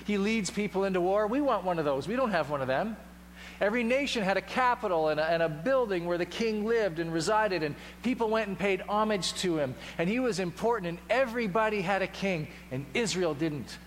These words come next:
They wanted a king. What did they have? <laughs>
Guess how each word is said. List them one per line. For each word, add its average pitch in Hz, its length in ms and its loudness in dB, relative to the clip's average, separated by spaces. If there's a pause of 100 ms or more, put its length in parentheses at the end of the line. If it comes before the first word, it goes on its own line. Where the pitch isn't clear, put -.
(120)
They 139 120 0
wanted 131 280 -2
a 104 40 -6
king. 107 360 -8 (1500)
What 143 80 -2
did 143 100 -4
they 175 120 0
have? 190 320 -6 (260)
<laughs> - 80 -8